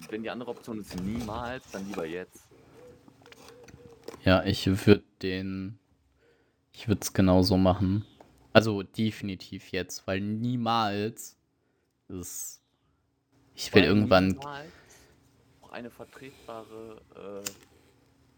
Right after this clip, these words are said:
Speaker 1: Meinung wäre, ne? Also klar, ist mal ganz dahingestellt, ob man Kinder haben möchte oder nicht. Wenn man nicht möchte, ist, dann ist die Antwort sowieso klar, ne? Ähm, aber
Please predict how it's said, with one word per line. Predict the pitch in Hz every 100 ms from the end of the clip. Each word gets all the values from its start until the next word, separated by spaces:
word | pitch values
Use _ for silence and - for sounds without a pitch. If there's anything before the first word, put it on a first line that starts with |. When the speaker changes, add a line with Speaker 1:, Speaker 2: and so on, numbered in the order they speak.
| _
Speaker 1:
Meinung | 147 165 95 82
wäre, | 80 78 78 80
ne? | 80 98 143 _ _ -
Also | - 98 90 _ _
klar, | - 87 85 78
ist | 64 - -
mal | 58 85 90 92
ganz | 98 104
dahingestellt, | 87 95 117 107 - 85 90 87
ob | 87
man | 90
Kinder | 87 90 85
haben | 82 80
möchte | 80 - 80
oder |
nicht. | 78 90
Wenn | 80
man | 80 87
nicht | -
möchte, | 82 80 82
ist, | 80
dann | 78
ist | -
die | -
Antwort | 80 80
sowieso | - 87 78
klar, | 78 80 80
ne? | 80 80 - _ _ - _ _
Ähm, | 92 92 87 _ _ _ _ _ - - - _ _ _ _ _
aber | 104 95